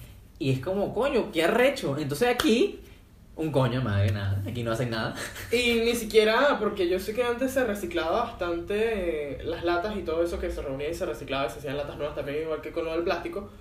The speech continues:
Speaker 2: se ha dejado de hacer muchísimo y entonces es como que, ajá, ahora tienes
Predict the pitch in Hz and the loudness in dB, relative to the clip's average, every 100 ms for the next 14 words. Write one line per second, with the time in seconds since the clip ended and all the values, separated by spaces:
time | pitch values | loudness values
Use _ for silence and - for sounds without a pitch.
0 | - - - 156 160 190 214 196 - 170 | -20 -20 -4 -2 0 0 2 2 0 -6
1 | 185 196 190 214 233 175 147 147 175 185 | -6 -8 -8 -6 -4 -6 -6 -6 -6 -6
2 | 185 202 190 160 151 151 156 139 - 143 | -8 -8 -8 -8 -8 -8 -10 -12 -10 -6
3 | 147 147 165 170 | -4 -4 -4 -6